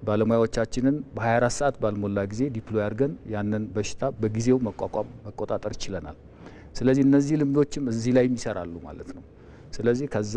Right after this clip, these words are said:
ዓለም ላይ ያየነውን እኛ ጋር ከዚህ በፊት የወረርሽኞች በተከሰቱ ጊዜ የተጠቀምንባቸውን ጉዳዮች ይዘን አሁን ያለውን ማኔጅ ለማድረግ በሰፊው እየተሰራ ነው ያለው።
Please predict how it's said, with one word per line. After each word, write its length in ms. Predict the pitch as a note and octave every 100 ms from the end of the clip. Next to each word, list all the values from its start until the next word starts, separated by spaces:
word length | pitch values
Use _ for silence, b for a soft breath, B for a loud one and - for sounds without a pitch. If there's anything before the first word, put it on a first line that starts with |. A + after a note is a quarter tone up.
| C3
ዓለም 280 | A2+ A#2+ A#2
ላይ 120 | A#2
ያየነውን 460 | A2 G2 G2 F#2+ B2 - - - -
እኛ 140 | G#2+ A2
ጋር 120 | A#2 A2+
ከዚህ 200 | A2+ A2+
በፊት 260 | A2+ A2+
የወረርሽኞች 640 | A2 A2 A2 - A2+ G#2+ A2
በተከሰቱ 540 | G#2+ A2 A2+ - A2+ A2+
ጊዜ 140 | A2
የተጠቀምንባቸውን 1000 | A2 G#2+ G#2+ - A2+ A2+ G#2+ A2+ G#2+ A#2 G#2
ጉዳዮች 440 | G2+ G2+ G#2 F#2+ - G2+
ይዘን 340 | G#2 A2 A#2+ C#3+ - B B B A2
አሁን 260 | A2+ B2+
ያለውን 360 | A#2+ A2 A2 A2
ማኔጅ 300 | G#2+ A2 A2
ለማድረግ 420 | A2+ A#2 A#2+ C#3 - - A2 F#2+ F2+
በሰፊው 380 | G#2 C3 - B2+
እየተሰራ 360 | A2+ - G2 G2
ነው 140 | F2
ያለው። 220 | E2 A2